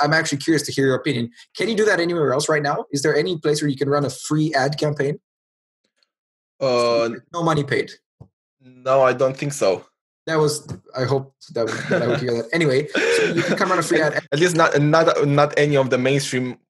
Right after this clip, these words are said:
Speaker 2: or even remotely mainstream ones.
Speaker 1: Exactly. And what you can do on Dimely is you can run an ad. And the way you run an ad, the way we thought of this is quite cool.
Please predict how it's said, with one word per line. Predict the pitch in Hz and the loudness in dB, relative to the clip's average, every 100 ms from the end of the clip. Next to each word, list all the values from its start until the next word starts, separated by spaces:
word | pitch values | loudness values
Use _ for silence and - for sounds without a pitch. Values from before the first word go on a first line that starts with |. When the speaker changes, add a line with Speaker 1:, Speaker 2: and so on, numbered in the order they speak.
| _ - | _ 2
Speaker 2:
or | 127 123 123 - | 4 6 4 2
even | 143 127 123 | -2 0 0
remotely | 123 127 131 110 | 2 0 0 -4
mainstream | 110 107 107 107 107 | -2 -2 -2 -4 -2
ones. | 87 - - - - _ _ | -2 -4 -10 -14 -20 _ _
Speaker 1:
Exactly. | 160 160 135 123 117 - _ _ - | -4 -2 -2 -2 -4 -6 _ _ -6
And | 156 | 0
what | 185 | 0
you | 185 | 0
can | 185 160 | 0 0
do | 175 170 165 156 | 2 2 0 -2
on | 147 143 | -2 0
Dimely | 147 147 143 | 0 0 0
is | 135 123 - | -2 -2 -4
you | 135 | -2
can | 143 | 0
run | 143 139 | 0 0
an | |
ad. | 123 143 196 | 0 0 -2
And | - 147 | -2 0
the | |
way | 151 180 | 2 0
you | 196 | 2
run | 180 | 0
an | 165 | 0
ad, | 160 | 0
the | 165 | 0
way | 160 | 0
we | 151 | 0
thought | 156 156 | 0 0
of | 156 | 0
this | 170 - | -2 -4
is | 131 | -4
quite | - 139 - | -2 -2 -2
cool. | 147 185 208 | 0 0 -2